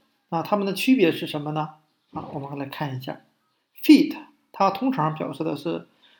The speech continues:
一个物品尺寸大小的合适。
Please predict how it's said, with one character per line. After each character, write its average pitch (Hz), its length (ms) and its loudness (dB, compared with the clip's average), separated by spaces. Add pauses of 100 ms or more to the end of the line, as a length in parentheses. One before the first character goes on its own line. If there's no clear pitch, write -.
(140)
一 175 140 -2
个 190 100 4
物 262 160 6
品 - 320 -6 (140)
尺 - 360 -6
寸 - 440 -6
大 180 180 6
小 - 140 -2
的 139 280 -6
合 147 220 -8
适。 - 320 -8